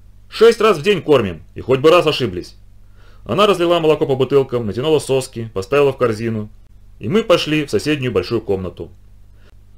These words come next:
Полина Николаевна сразу попала в окружение. Со всех сторон устремились к ней рыжие, голенастые, с длинными горбоносыми мордами, лосята. Двенадцать лосят столпились вокруг. Острыми копытцами на ноги наступают, горбоносыми мордами в руки, в бока тычутся.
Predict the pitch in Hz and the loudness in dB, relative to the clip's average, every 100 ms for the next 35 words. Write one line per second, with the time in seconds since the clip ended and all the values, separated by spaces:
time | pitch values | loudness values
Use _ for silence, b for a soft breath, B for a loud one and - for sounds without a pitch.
0 | - 120 160 202 185 180 180 165 160 165 | -8 0 2 2 4 4 6 4 2 0
1 | 147 139 127 131 131 113 113 101 107 98 | 0 0 0 2 2 2 -2 0 0 0
2 | 90 90 - 92 - 175 - 160 160 156 | -10 -16 -14 -8 -2 -2 2 2 2 0
3 | 147 147 147 - 139 131 151 123 131 110 | -2 0 -2 -2 -2 0 0 0 -2 0
4 | 123 131 127 - 120 95 117 131 123 107 | -2 0 -2 -4 -6 -4 -4 -4 -4 -2
5 | 101 107 117 110 104 107 104 98 95 - | 0 0 -2 -4 -4 -2 -2 -6 -8 -14
6 | - 92 95 107 101 - 82 - - - | -8 -4 -2 -2 -4 -4 -14 -16 -20 -20
7 | b b - - - 101 147 202 196 180 | b b -20 -20 -14 -6 0 2 2 0
8 | 196 190 143 135 123 104 110 - 107 - | 0 0 -2 -2 -2 -2 -2 -2 -6 -8
9 | - - 139 185 170 170 165 160 165 160 | -20 -10 -2 -2 -2 -2 -2 0 0 -2
10 | 139 139 135 120 107 110 113 104 92 - | -4 -4 -2 -4 -6 -6 0 0 0 -6
11 | - 92 98 143 180 160 143 151 139 143 | -12 -6 -2 0 -2 -4 -2 -2 -2 -6
12 | 104 139 151 123 90 104 139 131 120 101 | -4 -4 -4 -6 -4 -2 0 -2 -6 -8
13 | - 90 87 | -12 -14 -16